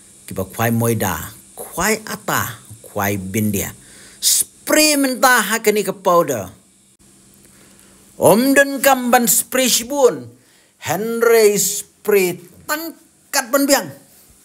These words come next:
Tangkat ban shoe sengem uni powder.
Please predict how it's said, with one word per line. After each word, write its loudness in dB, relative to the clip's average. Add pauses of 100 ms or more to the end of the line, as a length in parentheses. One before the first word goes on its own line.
(800)
Tangkat -2
ban 0
shoe -4
sengem -2
uni -2
powder. -6